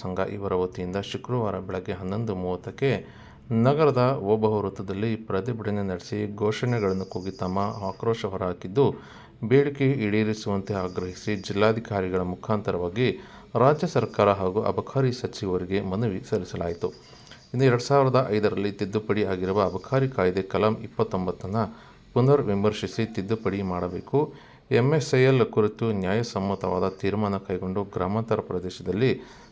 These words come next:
ಸನ್ನದುಗಳನ್ನ ತೆರೆಯದೆ ನಗರದ ಮಧ್ಯಭಾಗದಲ್ಲಿ ತೆರೆಯುತ್ತಿದ್ದಾರೆ. ನಿರೀಕ್ಷಿತ ವ್ಯವಹಾರ ಇಲ್ಲದೆ ಇರುವ ಸನ್ನದುಗಳನ್ನ ಬೇರೆಡೆ ಸ್ಥಳಾಂತರಿಸಬೇಕು. ಮಿಲಿಟರಿ ಕ್ಯಾಂಟೀನ್ ಸ್ಟೋರ್‌ಗಳ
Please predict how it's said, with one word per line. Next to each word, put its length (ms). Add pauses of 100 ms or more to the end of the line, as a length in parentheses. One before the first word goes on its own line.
(220)
ಸನ್ನದುಗಳನ್ನ 680
ತೆರೆಯದೆ 880
ನಗರದ 340
ಮಧ್ಯಭಾಗದಲ್ಲಿ 920
ತೆರೆಯುತ್ತಿದ್ದಾರೆ. 1120 (160)
ನಿರೀಕ್ಷಿತ 560
ವ್ಯವಹಾರ 520
ಇಲ್ಲದೆ 440
ಇರುವ 240
ಸನ್ನದುಗಳನ್ನ 800
ಬೇರೆಡೆ 520
ಸ್ಥಳಾಂತರಿಸಬೇಕು. 1120 (440)
ಮಿಲಿಟರಿ 520
ಕ್ಯಾಂಟೀನ್ 460
ಸ್ಟೋರ್‌ಗಳ 500